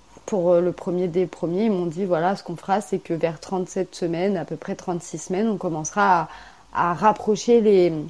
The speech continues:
les, les rendez-vous, en fait. Au lieu de me voir que une fois par mois, bah, ils me voyaient une à deux fois toutes les semaines. Monitoring intense, euh, échographie intense, euh, toujours les échographies en trois D,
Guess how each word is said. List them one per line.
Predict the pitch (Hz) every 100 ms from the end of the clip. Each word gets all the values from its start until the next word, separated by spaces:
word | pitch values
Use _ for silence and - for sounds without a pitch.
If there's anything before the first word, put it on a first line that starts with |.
| - - _ - 165 151 151 147
les, | 196 180 160
les | 202
rendez-vous, | 196 190 208 202
en | 202 165
fait. | 175 160
Au |
lieu | 185
de | 202
me | 185
voir | 170 190 -
que | 180 156 147 - -
une | 185
fois | 165 175
par | 185 165
mois, | 185
bah, | 220 185
ils |
me | 170
voyaient | 151 143 196 -
une | - 226
à | 180
deux | 170 214
fois | 226 202
toutes | 180
les | 202 208
semaines. | 220 170 - - - - -
Monitoring | 190 208 214 220 202 214 202
intense, | 185 180 180 190 190 202 202 -
euh, | 170 165 165
échographie | - 196 202 170 185 -
intense, | 160 151 185 196 196 196 -
euh, | 160 160 - - - -
toujours | 226 208 202
les | 196 190
échographies | 190 190 180 175 185
en | 170
trois | - 165
D, | 160